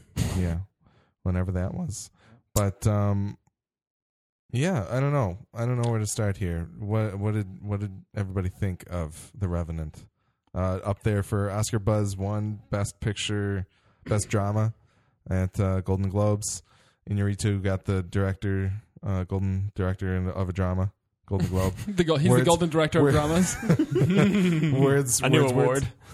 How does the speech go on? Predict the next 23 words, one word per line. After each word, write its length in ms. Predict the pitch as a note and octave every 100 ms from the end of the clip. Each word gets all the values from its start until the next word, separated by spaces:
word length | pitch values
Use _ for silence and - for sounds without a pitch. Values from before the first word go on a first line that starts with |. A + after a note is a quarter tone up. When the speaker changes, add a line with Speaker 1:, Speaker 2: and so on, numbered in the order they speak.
| - G#2+ -
Speaker 1:
words. 120 | -
<laughs> 380 | - - - -
But, 300 | B2 A#2 -
uh, 480 | B2+ B2 A#2+ A#2 A2+
Speaker 2:
They 100 | A2
Speaker 1:
yeah. 100 | F#2+
Speaker 2:
cast 260 | C#3+ C#3 -
him 80 | C#3+
in 140 | C#3
gold. 360 | C#3 B2+ C#3 E3 - - _
Speaker 1:
Willie, 260 | A#2+ C#3+ C#3
you 80 | C#3+
were 120 | C#3
gonna 160 | A#2 G2+
talk. 340 | A2+ G#2 A2 - - - _
Speaker 2:
Uh, 140 | F3 F#3
yeah, 220 | A#3+ G3
no. 240 | E3 F3 C3+
Um, 540 | D3+ D3+ D3 C#3+ C3 -
Speaker 1:
What 120 | A#2
are 60 |
your 160 | A#2+ B2
words? 420 | A2+ G2+ F2 -